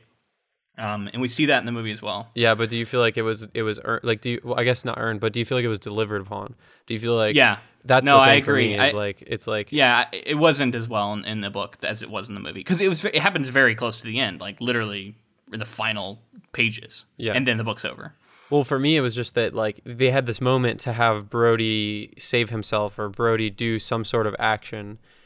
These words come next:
Speaker 2: after the safety net was gone, and there was none of that. It was just succumbing
Speaker 1: Yeah.
Speaker 2: to the wounds. And
Speaker 1: Yeah, you're
Speaker 2: then it was
Speaker 1: right.
Speaker 2: dead.
Speaker 1: Yeah, you're right. It was like he set, he,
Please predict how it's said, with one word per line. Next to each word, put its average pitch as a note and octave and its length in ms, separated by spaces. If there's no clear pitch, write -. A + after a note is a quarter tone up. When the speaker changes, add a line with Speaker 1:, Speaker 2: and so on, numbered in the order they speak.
Speaker 2:
after A#2 400
the A2 120
safety A#2+ 340
net G#2 160
was G2+ 140
gone, G2+ 420
and A2+ 120
there A2 100
was G#2 120
none G#2+ 180
of G2 60
that. - 260
It A#2+ 60
was G#2+ 160
just G#2+ 460
succumbing A#2 440
Speaker 1:
Yeah. G2+ 60
Speaker 2:
to A2 80
the G2+ 100
wounds. G2+ 480
And G#2+ 280
Speaker 1:
Yeah, C#3 120
you're B2 180
Speaker 2:
then A#2+ 80
it A#2+ 60
was A2+ 80
Speaker 1:
right. - 100
Speaker 2:
dead. - 60
Speaker 1:
Yeah, C4 140
you're A#3+ 160
right. C#3 220
It B2 100
was C#3 180
like D3 120
he D3+ 80
set, D#3 280
he, C#3+ 220